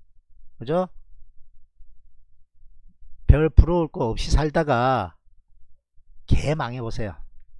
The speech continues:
집으로 빚쟁이들 찾아오고요. 집 날라가고요. 인생 이상하게 꼬입니다.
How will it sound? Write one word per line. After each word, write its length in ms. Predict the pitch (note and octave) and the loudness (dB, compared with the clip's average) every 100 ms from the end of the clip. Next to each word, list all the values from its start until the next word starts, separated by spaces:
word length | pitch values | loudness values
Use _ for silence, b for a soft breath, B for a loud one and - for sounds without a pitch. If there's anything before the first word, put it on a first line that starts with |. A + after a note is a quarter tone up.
| - | -16
집으로 680 | - E3 D3+ C#3+ D3 A2 - - - - - - - | -8 -6 -2 0 2 0 -6 -18 -20 -20 -18 -16 -12
빚쟁이들 460 | C3 - F#3 C3 | -6 -2 -2 0
찾아오고요. 760 | - F#3+ F#3+ F#3 F#3 C3+ E3 F3 - - - _ - | 2 2 2 2 2 2 2 -2 -14 -20 -20 _ -16
집 160 | - C3+ | -10 -6
날라가고요. 680 | C3+ F3 B2 C#3+ D3+ C#3+ C3 | -2 -2 -4 -6 -6 -6 -8
인생 280 | A2+ - D3+ | -4 -2 -2
이상하게 300 | - B2+ D3 | -2 -2 -6
꼬입니다. 600 | - D3 B2+ A2+ G#2+ | -10 -10 -6 -6 -6